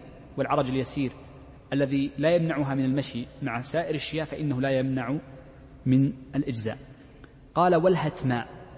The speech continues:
الهتماء فيها أمران، الأمر الأول أن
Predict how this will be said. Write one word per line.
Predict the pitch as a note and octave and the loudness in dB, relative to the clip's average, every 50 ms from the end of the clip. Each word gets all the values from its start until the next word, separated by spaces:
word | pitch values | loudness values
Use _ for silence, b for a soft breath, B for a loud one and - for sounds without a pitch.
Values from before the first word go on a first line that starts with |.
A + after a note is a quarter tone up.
| - - - - - - - - - - - - - - - - - - - D#3+ | -20 -20 -20 -20 -20 -20 -20 -20 -20 -20 -20 -20 -20 -20 -20 -20 -18 -10 -4 -2
الهتماء | E3 E3+ F#3 F3+ - G#3 G#3 G3+ | 0 0 0 0 0 0 0 0
فيها | - F#3 E3+ F3 F3+ F3 - - - - - D3+ | 0 -2 -2 -2 -2 -4 -8 -10 -14 -6 0 0
أمران، | D3 C#3 B2+ B2+ B2+ | 2 2 2 2 0
الأمر | C#3 - F3+ F3 | 0 2 2 2
الأول | F3 F3+ F#3+ F#3+ F3 D#3 F3+ G3+ - - - - - - - - - - - - - - - - - - - - - - - - - - - - | 2 4 2 0 2 2 0 0 -2 -6 -14 -16 -18 -18 -18 -20 -20 -20 -20 -20 -20 -20 -20 -20 -20 -20 -20 -20 -20 -20 -20 -20 -20 -12 -4 0
أن | D#3+ E3 E3 D#3 D#3 D3+ D3 D3 D3 | 2 2 4 4 4 2 2 0 -2